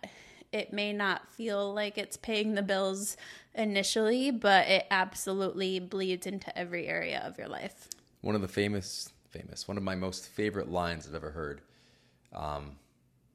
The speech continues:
Speaker 2: I won't get into the context 'cause it's, <laughs> I'll just leave the context where it is. Um, what's more important, your health or your wealth? Most people will say their health. What do you apply more time to, your health or your wealth?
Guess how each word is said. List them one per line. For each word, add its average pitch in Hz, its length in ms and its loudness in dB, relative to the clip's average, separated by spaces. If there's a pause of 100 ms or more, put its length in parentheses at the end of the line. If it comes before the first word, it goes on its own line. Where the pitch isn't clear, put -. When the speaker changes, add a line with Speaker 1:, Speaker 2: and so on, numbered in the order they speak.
(220)
Speaker 2:
I - 60 -6
won't 85 160 -4
get 85 160 -6
into 73 160 -10
the 67 60 -16
context 78 600 -6
'cause 71 140 -8
it's, - 160 -12 (560)
<laughs> - 540 -20
I'll 82 120 -2
just 69 140 -10
leave 73 120 -6
the 71 60 -12
context - 440 -6
where 65 100 -8
it 60 60 -10
is. - 180 -10 (380)
Um, 78 400 2 (240)
what's 110 240 2
more 110 100 6
important, 85 340 -2
your 78 80 -6
health 90 200 0
or 82 40 -6
your 80 120 -4
wealth? - 340 -10 (1000)
Most 80 300 -8
people - 220 -8
will 78 60 -6
say 78 240 -8
their 80 100 -10
health. - 380 -12 (380)
What 85 160 -4
do 92 60 -2
you 92 140 0
apply 87 300 0
more 80 180 -4
time 82 300 -6
to, 78 100 -10
your 78 140 -8
health 85 260 -4
or - 20 -6
your 73 120 -8
wealth? - 320 -14